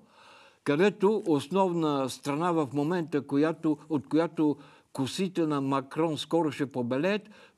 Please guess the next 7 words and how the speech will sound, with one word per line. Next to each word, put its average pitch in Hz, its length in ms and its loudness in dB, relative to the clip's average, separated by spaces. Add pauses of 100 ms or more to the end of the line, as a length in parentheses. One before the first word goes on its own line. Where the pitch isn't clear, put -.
това 170 400 0
е 180 140 -2 (500)
държавата 147 680 0
Мали 131 600 0 (160)
със - 260 -4
столица 185 600 0
Бамако, 170 540 2